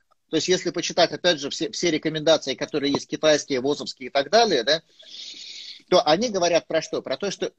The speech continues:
ты защититься сам от вируса не можешь особо. Да, ты можешь защитить окружающих от себя на тот случай, если у тебя уже вирус, а ты про это не знаешь.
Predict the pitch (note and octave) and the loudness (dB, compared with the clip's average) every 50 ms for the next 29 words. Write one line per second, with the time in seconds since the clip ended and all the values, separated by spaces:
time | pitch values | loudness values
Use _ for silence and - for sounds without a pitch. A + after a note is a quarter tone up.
0 | - _ - G#3+ A#3+ G3 F3 E3 C#3+ - - D3+ - - E3+ - - - C#3 - | -18 _ -4 -4 -2 -2 -2 -2 -4 -4 -6 -8 -6 -6 -6 -6 -4 -6 -6 0
1 | - F#3+ G3+ G3 - B2+ A#2+ - - D#3 F3+ F3+ D#3+ C3+ - - - - _ A#2+ | 0 0 0 0 -2 -4 -6 -4 -4 -2 0 0 0 -2 -2 -4 -6 -6 _ -8
2 | C3 D#3 D#3+ D3+ D3 C#3 C#3 C#3+ C#3+ - B2 G#2+ - A#2+ A2 - - B2 G#2+ F2 | -4 -2 -2 -2 -2 0 -2 -2 -2 -2 -4 -4 -4 -4 -6 -4 -4 -4 -4 -2
3 | - - - _ _ _ _ _ _ _ _ _ _ _ _ _ _ - - - | -4 -8 -10 _ _ _ _ _ _ _ _ _ _ _ _ _ _ -20 -20 -20
4 | _ _ - D#3+ F#3 G3 F3 - - - F#3 G3 F#3+ G#3 A#3+ A#3 G#3+ F#3+ D3 C#3 | _ _ 4 6 6 6 6 4 0 0 0 2 2 2 2 2 2 -2 -2 -4
5 | C#3+ - - E3 D#3 - - A3 A3 - - _ _ _ _ - C#3 - - D#3+ | -4 -4 -4 -4 -6 -4 -6 -6 -6 -6 -12 _ _ _ _ -8 -6 -2 -2 0
6 | D3+ C3+ - F3+ G3 A3+ A#3 A3 - - - C#3 A2+ - - C3 - - - - | 0 2 4 4 6 6 4 2 0 -4 -4 -6 -6 -6 -6 -8 -6 -6 -6 -6
7 | D#3 C3+ D3+ D#3 - G3+ E3 C#3+ - F#3 F3+ - - - A3+ C4 A3+ - E3+ D3 | -4 2 4 4 4 4 2 0 -2 -4 -4 -4 -4 -4 -4 -2 0 0 -2 0
8 | C#3 F3 E3 - F3 F3 D#3+ - D#3+ G3+ A3 G3 F3+ D3 D3 F3+ F3+ F3+ F3 D#3+ | 0 0 0 0 -2 -4 -4 -2 2 4 4 4 4 4 4 4 4 4 2 0
9 | C#3+ - - C3+ - D3 - C#3 C#3+ C3 - C#3 C3 C3+ A#2+ C#3 C3+ A#2 G2+ - | 0 -2 -4 -6 -6 -4 0 0 0 2 0 -2 -4 -6 -4 0 0 0 0 0
10 | - - - | -4 -10 -16